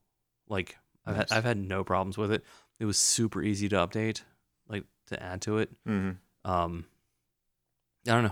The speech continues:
Speaker 1: And I, I, like, if I went back to the original firmware for it, I'd still get a ton of use out of it. I think it's a useful module.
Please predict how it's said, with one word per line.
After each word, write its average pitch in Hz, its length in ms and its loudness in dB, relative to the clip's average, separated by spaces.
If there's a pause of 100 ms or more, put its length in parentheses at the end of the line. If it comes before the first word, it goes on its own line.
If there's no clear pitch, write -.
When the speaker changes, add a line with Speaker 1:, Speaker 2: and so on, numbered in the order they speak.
Speaker 1:
And 110 140 2
I, 110 120 4
I, 113 200 8 (100)
like, - 240 0 (600)
if - 120 -4
I 135 40 8
went 135 160 8
back 131 160 10
to 131 240 4
the 117 180 -2
original 120 440 0
firmware 117 520 2
for 117 340 4
it, - 80 -2 (340)
I'd 113 160 -2
still 110 160 0
get 104 160 -2 (600)
a - 60 -12
ton 110 180 -4
of 101 60 -4
use 98 200 -2
out 104 120 2
of 101 80 -2
it. 90 80 2
I 92 60 0
think 95 140 -2
it's 87 120 -6
a 95 60 -4
useful 92 340 -6
module. 104 460 -4